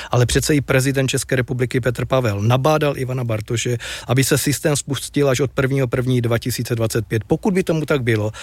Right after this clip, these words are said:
tak věřím tomu, že tady dneska nesedíme a že naopak si všichni, eh, velmi oddechnou, ten systém se připraví, odladí a minimálně, aspoň takto já jsem to předpokládal, že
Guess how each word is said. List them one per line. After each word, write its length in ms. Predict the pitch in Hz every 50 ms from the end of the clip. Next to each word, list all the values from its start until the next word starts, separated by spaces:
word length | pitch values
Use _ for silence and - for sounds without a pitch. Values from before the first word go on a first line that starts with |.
| - -
tak 160 | - 120 113
věřím 300 | 117 139 143 156 156 135
tomu, 180 | - 156 143 131
že 120 | 139 139
tady 200 | - 139 135 139
dneska 320 | 127 131 120 - - 151
nesedíme 560 | 127 120 117 - 131 123 131 131 131 131 127 123 - - - -
a 80 | 127 123
že 120 | 135 143
naopak 600 | 139 143 170 - 190 160 - - 120 117 - -
si 140 | - - 120
všichni, 460 | - - 151 139 - - 139 139 127 - - - - - 135
eh, 260 | 127 127 123 120 117
velmi 320 | 117 135 139 143 147 160
oddechnou, 720 | - 139 123 127 127 135 - - 143 135 135 131 131 135 123 - - - -
ten 180 | 143 135 127
systém 460 | - - 160 147 - - 165 147 143
se 140 | 135 - 143
připraví, 560 | 127 - - 123 - 135 131 127 123 131 139 - -
odladí 760 | 151 147 135 131 135 123 120 120 110 101 117 113 110 120 117 - - - -
a 80 | - 127
minimálně, 840 | 127 135 165 208 208 202 160 127 120 120 117 113 113 113 110 117 120 - - -
aspoň 260 | - 127 - - 147
takto 240 | 131 147 - - 143
já 140 | 139 131 135
jsem 160 | - 156 147
to 80 | 143 156
předpokládal, 760 | - - 135 123 - 123 - 131 120 117 117 113 107 107 113 - - - - - - -
že 280 | 117 - 139 131 131